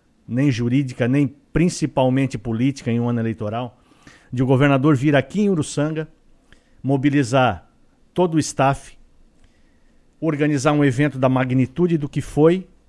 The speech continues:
e não cumprir com a palavra. Traria pra ele uma coisa somente, desgaste. O vereador Ivan acabou de dizer aqui, o governador Jorginho é um homem de palavra, e nós, na condição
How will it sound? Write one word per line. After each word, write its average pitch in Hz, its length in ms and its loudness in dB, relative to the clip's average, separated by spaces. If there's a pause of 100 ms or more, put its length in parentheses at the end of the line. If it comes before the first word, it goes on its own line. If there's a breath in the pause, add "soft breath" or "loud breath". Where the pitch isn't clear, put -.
(280)
e 151 100 -4
não 143 160 0
cumprir 135 300 -4
com - 80 -6
a 127 40 -2
palavra. 98 440 -6 (520)
Traria 131 360 2
pra 131 200 0
ele 135 140 0
uma 135 140 -2
coisa 127 240 -4
somente, 127 420 -4
desgaste. 107 680 -10 (1080 soft breath)
O - 40 -10
vereador 135 320 2
Ivan 147 160 0
acabou 156 280 -2
de 156 80 -8
dizer 156 220 -4
aqui, 107 400 -6 (140)
o - 40 -16
governador 113 340 -4
Jorginho 127 360 2
é - 20 2
um 139 40 2
homem 139 160 0
de 139 80 -4
palavra, 123 520 -2
e 101 40 -6
nós, 123 200 0
na 135 100 -2
condição 127 680 -6